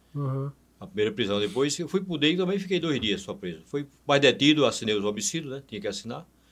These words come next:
Speaker 2: Passei pelo deic, né? Naquele tempo era o deic, D H P P. Aí fomos pra rua, eu, Zé Magrelo, os outros assinou, todo mundo assinou os homicídios. Eu fui pro
Speaker 1: Isso foi
Speaker 2: preso.
Speaker 1: quando a população foi lá
Speaker 2: É,
Speaker 1: e
Speaker 2: aí a
Speaker 1: pediu a
Speaker 2: população,
Speaker 1: liberdade do senhor.
Speaker 2: a população colocou advogado e fizeram passeada pra nós.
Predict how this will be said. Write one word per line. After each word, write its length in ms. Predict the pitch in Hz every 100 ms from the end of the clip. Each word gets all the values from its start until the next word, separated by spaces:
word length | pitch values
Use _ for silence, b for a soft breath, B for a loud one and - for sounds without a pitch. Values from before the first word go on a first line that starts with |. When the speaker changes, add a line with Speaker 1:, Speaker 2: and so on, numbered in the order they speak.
| _ _ _ -
Speaker 2:
Passei 260 | 98 104
pelo 240 | 95 101 98
deic, 300 | 110 147 101
né? 140 | 127 110
Naquele 240 | 92 95
tempo 160 | 92 90
era 100 | 92
o 20 |
deic, 160 | 92 117
D 100 | 101
H 180 | 92 92
P 100 | 92
P. 240 | 110 123 - _ _ _ _ _ _ _ _ _ _ 107
Aí 320 | 113 139 151
fomos 220 | - 151 165
pra 80 |
rua, 240 | 127 123 101
eu, 180 | 143 120
Zé 80 |
Magrelo, 400 | 95 90 104 120
os 80 | 98
outros 220 | 104 120
assinou, 180 | - 143
todo 140 | 160 156
mundo 100 | 151
assinou 300 | - 92 - _ _ -
os 80 | 101
homicídios. 320 | 95 - -
Eu 80 | 92
fui 100 | 123
pro 80 | 139
Speaker 1:
Isso 120 | -
foi 140 | 175
Speaker 2:
preso. 100 | 170
Speaker 1:
quando 160 | 190 196
a 40 |
população 680 | 190 185 190 190 - 175 175
foi 240 | - 175
lá 440 | 156 143 156 180 185
Speaker 2:
É, 240 | 190 190
Speaker 1:
e 200 | 185 175
Speaker 2:
aí 140 | 139 123
a 40 |
Speaker 1:
pediu 120 | 160
a 40 | 160
Speaker 2:
população, 420 | 170 170 156 180 151
Speaker 1:
liberdade 260 | 123 -
do 100 | -
senhor. 200 | - - - -
Speaker 2:
a 80 |
população 500 | 101 113 123 117 127
colocou 360 | 123 123 113 117
advogado 420 | 123 123 123 143
e 40 | 165
fizeram 280 | 151 170
passeada 420 | 170 170 - 147 160
pra 140 | 180
nós. 340 | 147 131 -